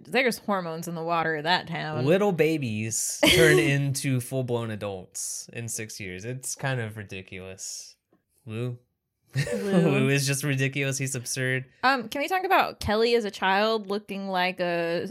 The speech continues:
Speaker 1: creepy Victorian doll?
Speaker 2: Yes.
Speaker 1: She looks like one of the twins in The Shining.
Speaker 2: She does. Holy
Speaker 1: <laughs>
Speaker 2: shit. She has a very similar, like, dress and face. Yeah. Okay. So, yeah, I
Speaker 1: Okay.
Speaker 2: mean, yeah. Um,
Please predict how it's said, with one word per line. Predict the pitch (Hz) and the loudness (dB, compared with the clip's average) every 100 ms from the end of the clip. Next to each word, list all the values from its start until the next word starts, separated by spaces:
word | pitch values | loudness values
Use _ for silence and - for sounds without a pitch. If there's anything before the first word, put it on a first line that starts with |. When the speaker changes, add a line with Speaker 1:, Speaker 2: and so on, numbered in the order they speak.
| - | -10
Speaker 1:
creepy | - 220 208 220 | -4 0 0 0
Victorian | 202 175 - 202 196 196 180 | -2 -4 -6 -4 -4 -4 -2
doll? | 170 160 170 196 214 | 0 2 4 2 0
Speaker 2:
Yes. | 117 110 113 139 - - - _ _ _ | -2 0 0 0 -4 -6 -10 _ _ _
Speaker 1:
She | - 240 | -6 0
looks | 233 240 247 | 4 4 4
like | 262 | 0
one | 233 208 196 | 2 2 2
of | 202 196 | 0 -2
the | 196 | -6
twins | - 175 170 180 | -4 -4 -4 -4
in | 190 | -6
The | 180 | -6
Shining. | - 160 160 170 185 233 | -4 -6 -4 -4 -2 0
Speaker 2:
She | 147 | 0
does. | 135 117 480 508 | 2 4 8 10
Holy | - 480 | 10 8
Speaker 1:
<laughs> | |
Speaker 2:
shit. | 349 381 - | 8 4 4
She | 370 | 2
has | 175 | 2
a | 151 | 4
very | 123 131 | 4 4
similar, | 127 - 117 113 | 2 -2 0 0
like, | 104 98 - - | 0 -2 -2 -10
dress | 104 98 104 - - _ _ _ _ - | -6 -6 -6 -8 -10 _ _ _ _ -18
and | 104 90 | -18 -12
face. | 95 95 92 - - - | -8 -6 -4 -6 -8 -10
Yeah. | 90 92 92 _ _ - - _ _ _ _ - | -8 -8 -10 _ _ -20 -20 _ _ _ _ -12
Okay. | 113 104 104 - | -6 -6 -6 -6
So, | |
yeah, | 117 151 | -2 0
I | 107 | 0
Speaker 1:
Okay. | 107 | -2
Speaker 2:
mean, | - - _ _ - | -4 -6 _ _ -16
yeah. | - - _ _ _ _ _ _ _ _ 135 143 | -16 -16 _ _ _ _ _ _ _ _ -8 -6
Um, | 143 139 | -4 -6